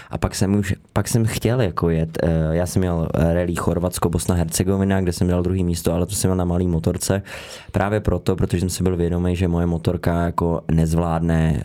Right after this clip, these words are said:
eh, buď zvládne tenhle Dakar, anebo si dám nějakou jako soutěž předtím, ale pak už budu potřebovat novou motorku na Dakar.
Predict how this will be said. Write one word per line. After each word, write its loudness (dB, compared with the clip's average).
eh, 2
buď 0
zvládne 0
tenhle 0
Dakar, 0
anebo 0
si -2
dám 0
nějakou 0
jako 0
soutěž 0
předtím, 0
ale 0
pak -2
už -2
budu 0
potřebovat 0
novou 2
motorku 0
na 2
Dakar. -2